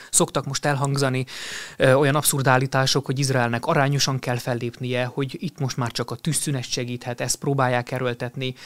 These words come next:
Olyan állítások, mint hogy Izrael háborús bűnöket követel, hogy ezt lehetne bármilyen módon máshogy csinálni ebben az egészen furcsa, kiélezett és gonosz helyzetben, illetve olyanokat, hogy Gáza egy koncentrációs tábor, amit most, most számolnak fel.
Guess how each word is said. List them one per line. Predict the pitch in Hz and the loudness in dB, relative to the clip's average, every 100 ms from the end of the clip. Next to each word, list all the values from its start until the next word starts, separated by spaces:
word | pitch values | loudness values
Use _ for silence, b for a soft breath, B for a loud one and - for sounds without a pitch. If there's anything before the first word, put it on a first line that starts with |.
| B B | B B
Olyan | - 147 | 0 2
állítások, | 143 131 135 135 127 135 - | 4 0 0 -2 -2 -4 -4
mint | 131 | -4
hogy | 135 | -2
Izrael | 143 135 120 | -2 2 2
háborús | 139 170 156 151 135 | 4 2 4 0 -2
bűnöket | 147 135 123 127 - | 0 -2 -4 -8 -6
követel, | 139 127 - 127 120 | -4 -4 -4 -2 -2
hogy | 117 127 | -2 -6
ezt | - | -2
lehetne | 156 131 135 131 | -2 0 0 -2
bármilyen | 120 131 135 131 | 2 2 2 -2
módon | 127 131 123 | -2 -2 -4
máshogy | 120 147 147 135 | -2 -2 -2 -4
csinálni | - 143 139 127 127 | -4 -4 -2 -2 -2
ebben | 127 127 123 | -2 -2 -2
az | 123 | -2
egészen | 165 143 135 131 127 | -2 -2 0 -2 -4
furcsa, | - 156 - 131 | -4 -4 -4 -8
kiélezett | - 156 135 123 127 - | -6 -4 -2 -2 -6 -6
és | 131 | -8
gonosz | 139 139 123 | -6 -8 -8
helyzetben, | - 135 127 123 131 131 B B B B | -6 -4 -4 -2 0 -2 B B B B
illetve | 143 127 139 | 2 4 4
olyanokat, | 139 131 127 - - | 4 2 0 -2 -4
hogy | 123 | -4
Gáza | 123 123 127 | 2 2 2
egy | 117 - 151 | -2 -2 0
koncentrációs | 135 131 127 123 127 - | 0 0 -2 -2 -4 -4
tábor, | 123 123 127 | -2 -2 -4
amit | 123 123 | -6 -4
most, | 139 - - | -4 -4 -4
most | 180 147 | -2 -2
számolnak | - 123 117 117 120 - | -2 -2 -4 -6 -8 -6
fel. | - 156 | 0 2